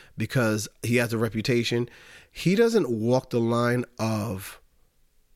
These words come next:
"This could potentially be a technical foul." He does stuff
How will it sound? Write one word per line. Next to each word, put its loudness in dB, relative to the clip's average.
"This 0
could 0
potentially 0
be 0
a 2
technical -2
foul." 0
He 0
does 2
stuff 0